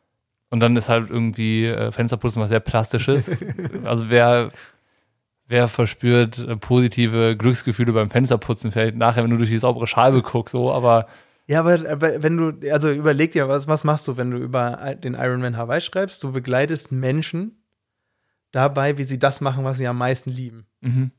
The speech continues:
Speaker 2: Oder hassen in dem Moment, keine Ahnung. Aber es ist mit
Speaker 1: <laughs>
Speaker 2: krassen Emotionen verbunden.
Speaker 1: Voll.
Speaker 2: Wenn du die gut einfangen kannst, ist eine gute Reportage.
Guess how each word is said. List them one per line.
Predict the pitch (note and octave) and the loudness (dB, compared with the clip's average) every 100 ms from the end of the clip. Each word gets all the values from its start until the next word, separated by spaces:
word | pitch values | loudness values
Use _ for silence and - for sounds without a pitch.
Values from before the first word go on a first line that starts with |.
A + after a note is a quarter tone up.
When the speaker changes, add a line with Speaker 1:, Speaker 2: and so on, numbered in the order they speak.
| _ | _
Speaker 2:
Oder | C3+ C#3 B2+ | 0 0 0
hassen | A#2+ - G#2+ | -6 -6 -8
in | A2 | -8
dem | A2+ B2 | -10 -10
Moment, | B2 B2 C#3+ | -12 -12 -6
keine | C3 C3+ | -2 2
Ahnung. | C3+ B2+ | 2 0
Aber | A#2+ C#3 | 0 0
es | D3 | 2
ist | C3+ | 2
mit | B2+ | 0
Speaker 1:
<laughs> | |
Speaker 2:
krassen | - D#3+ - F3+ | -4 -6 -6 -4
Emotionen | D3+ C#3 C3+ C#3 C3 | -4 -4 -4 -4 -4
verbunden. | B2+ B2+ A#2+ - _ | -6 -12 -14 -16 _
Speaker 1:
Voll. | _ - B2+ G#2+ | _ -4 -4 -2
Speaker 2:
Wenn | C#3 | 0
du | C3+ | 0
die | C3+ A3+ | 0 -2
gut | G3 F#3+ | -2 -2
einfangen | D#3+ D#3+ - B2 | -2 -2 -2 -6
kannst, | A2+ B2 | -4 -4
ist | C#3+ B2+ | -6 -4
eine | D3 | -4
gute | C#3 C#3 | -2 -4
Reportage. | C3+ C#3 C3+ C#3+ A#2+ A2 A2 | -4 -6 -6 -6 -6 -8 -16